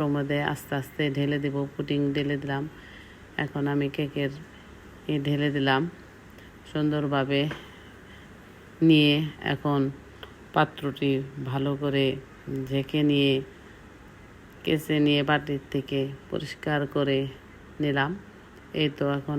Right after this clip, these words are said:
আমি ভালো করে সেট করে দিতেছি সুন্দর করে। আসলে আমি যেভাবে পারি এভাবেই পারি। এই তো চুলায় বসিয়ে দিলাম, ফিরে আসব কয়েক মিনিট পর।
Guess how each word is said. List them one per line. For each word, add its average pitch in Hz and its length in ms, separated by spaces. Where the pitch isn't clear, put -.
আমি 139 180
ভালো 139 220
করে 147 160
সেট 139 180
করে 143 240
দিতেছি 143 440
সুন্দর 147 320
করে। 135 200
আসলে 151 280
আমি 147 200
যেভাবে 147 380
পারি 143 240
এভাবেই 151 440
পারি। 139 200
এই 147 80
তো 147 80
চুলায় 147 360
বসিয়ে 147 380
দিলাম, 147 220
ফিরে 147 260
আসব 135 180
কয়েক 139 220
মিনিট 139 220
পর। 147 160